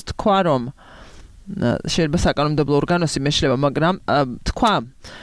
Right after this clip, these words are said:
რომ მე ვარ, ა, პო-, პოლიტიკურად, ა, მე ვარ ოპო-, ოპოზიცია, ოპონენტი ვარ, ა, ამ ფიგურისა, რომელიც დღეს არის ჩემის ქვეყნის, ჩემი ქვეყნის პრეზიდენტი, მაგრამ როგორც კი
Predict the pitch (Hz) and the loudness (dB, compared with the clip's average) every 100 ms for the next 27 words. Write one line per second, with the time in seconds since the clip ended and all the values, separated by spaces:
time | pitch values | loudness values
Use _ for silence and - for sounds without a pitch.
0 | - 147 156 156 - - 160 208 285 269 | -6 0 2 0 -2 -4 0 2 2 2
1 | - 202 202 - 170 160 - 190 165 165 | 0 0 0 0 2 2 0 0 2 2
2 | - 202 220 254 233 165 131 120 - 127 | 2 2 2 0 2 2 2 -2 0 2
3 | 123 117 139 175 208 - 190 196 185 - | 4 2 0 2 2 2 2 2 2 0
4 | 180 185 185 165 170 - - - - 175 | -2 2 0 0 -2 0 0 2 0 0
5 | 190 185 165 165 135 87 78 143 - - | 2 2 0 2 2 2 0 -4 -14 -12
6 | - 107 110 - 139 143 135 131 131 170 | -2 0 2 0 0 0 2 2 0 0
7 | 196 156 170 151 147 147 - 151 156 156 | 0 0 0 0 0 -2 -2 -4 -2 -2
8 | - 156 - 196 175 160 147 170 - 151 | 0 -2 0 0 0 0 -2 -2 0 0
9 | 143 135 113 147 151 151 156 196 208 214 | 0 -2 -2 -2 0 2 2 2 0 -2
10 | - - 180 | -6 -2 0